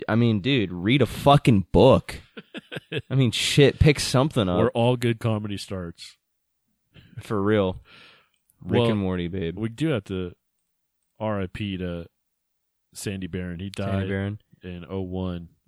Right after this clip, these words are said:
Speaker 2: at age sixty-four
Speaker 1: Yeah.
Speaker 2: of em-, emphysema in a nursing home in Van Nuys. So that took a dark turn. Um,
Speaker 1: Yeah, I mean, dude, he, he was really good, though. However, I, I will say, yeah, no, I absolutely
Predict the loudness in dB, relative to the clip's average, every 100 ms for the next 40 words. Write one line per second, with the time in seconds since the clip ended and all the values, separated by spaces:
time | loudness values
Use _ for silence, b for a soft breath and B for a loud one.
0 | -12 -10 -8 -10 -10 -6 -4 -2 -2 -4
1 | -6 -14 -16 -14 -14 -12 -14 -12 -10 -14
2 | -16 _ _ _ _ _ _ _ _ _
3 | _ _ _ _ _ _ _ _ -14 -12
4 | -8 -10 -10 -10 -10 -10 -12 -12 -10 -12
5 | -12 -14 -14 -10 -10 -10 -12 -14 _ -14
6 | -14 -14 -18 -20 -20 _ _ _ _ _
7 | _ _ _ _ _ _ _ -6 -4 -4
8 | -4 -4 -2 -2 -4 -4 -4 -2 -2 -4
9 | -4 -4 0 0 0 0 0 -2 -4 -4
10 | -4 0 0 0 0 0 2 2 2 0
11 | 0 -2 0 -2 -2 -4 -2 -2 -2 -2
12 | -4 -2 -2 -4